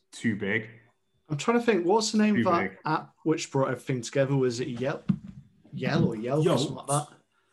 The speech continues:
Speaker 2: Yolt, that's it. And that is
Speaker 3: Yeah.
Speaker 2: the start of open banking, where they actually, you could look at your spends and money basically going through your accounts.
Speaker 3: Or Yoti,
Speaker 2: Ma-
Speaker 3: do you mean?
Speaker 2: Mm. I think,
Speaker 1: No,
Speaker 2: I think it
Speaker 1: it's
Speaker 2: was
Speaker 1: not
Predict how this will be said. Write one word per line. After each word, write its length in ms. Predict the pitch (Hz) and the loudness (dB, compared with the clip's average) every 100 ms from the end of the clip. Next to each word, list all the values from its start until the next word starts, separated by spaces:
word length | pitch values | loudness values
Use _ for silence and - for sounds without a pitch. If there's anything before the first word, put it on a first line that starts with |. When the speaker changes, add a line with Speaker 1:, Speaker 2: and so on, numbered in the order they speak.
| _ _ | _ _
Speaker 2:
Yolt, 480 | 143 151 127 - - - | 2 4 4 -2 -10 -4
that's 320 | 143 - - | -4 -4 -6
it. 220 | 120 120 _ - | -4 -4 _ -6
And 140 | 139 | -2
that 140 | 139 147 | 0 0
is 100 | 151 | 0
Speaker 3:
Yeah. 80 | 156 | 0
Speaker 2:
the 60 | |
start 300 | - - 131 | 0 -2 -2
of 100 | 127 | -2
open 320 | 135 131 131 113 | -2 -2 -4 -2
banking, 440 | 131 135 135 123 | -2 -2 -6 -6
where 80 | 120 | -4
they 120 | 123 | -4
actually, 680 | 123 - - 131 120 113 - | -6 -8 -6 -4 -4 -6 -8
you 140 | 139 123 | -8 -6
could 100 | 127 | -6
look 260 | 127 - | -6 -8
at 60 | 156 | -8
your 80 | - | -6
spends 560 | - 135 127 123 117 | -6 -6 -4 -6 -6
and 160 | 120 120 | -6 -4
money 200 | 123 120 | -4 -4
basically 440 | 120 120 - 143 | -4 -4 -8 -8
going 120 | 120 | -10
through 180 | 117 123 | -8 -8
your 140 | 117 117 | -6 -8
accounts. 580 | - 135 131 - - _ _ _ _ - - | -6 -8 -8 -12 -16 _ _ _ _ -20 -6
Speaker 3:
Or 140 | 180 175 | 0 0
Yoti, 280 | 170 202 139 | 4 4 4
Speaker 2:
Ma- 100 | 143 | 2
Speaker 3:
do 320 | 110 104 120 | -2 -6 -4
you 80 | 113 | 0
mean? 340 | 107 101 104 - _ _ _ _ - - | 0 -2 -12 -20 _ _ _ _ -20 -14
Speaker 2:
Mm. 200 | 110 104 | -14 -16
I 1400 | - _ _ _ _ _ _ _ _ _ _ _ _ - | -20 _ _ _ _ _ _ _ _ _ _ _ _ -8
think, 180 | 170 - | -6 -4
Speaker 1:
No, 140 | 110 | -2
Speaker 2:
I 40 | 214 | 4
think 120 | 107 | 4
it 60 | 113 | 4
Speaker 1:
it's 160 | 143 | 2
Speaker 2:
was 0 | |
Speaker 1:
not 100 | 139 | 2